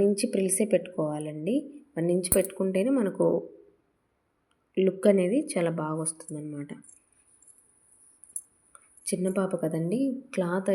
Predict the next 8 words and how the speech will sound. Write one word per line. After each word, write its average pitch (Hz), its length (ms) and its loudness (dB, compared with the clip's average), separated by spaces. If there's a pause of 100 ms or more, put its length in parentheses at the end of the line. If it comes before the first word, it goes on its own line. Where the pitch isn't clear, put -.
(120)
అనేది 175 360 -2
విడ్త్ 175 340 -2
ఎక్కువగా 190 500 2
ఉంది. 160 340 -2
నేను 185 220 0
మళ్ళీ 160 240 0
ఒకసారి 165 500 -4 (2000)
చూసుకొని 190 540 0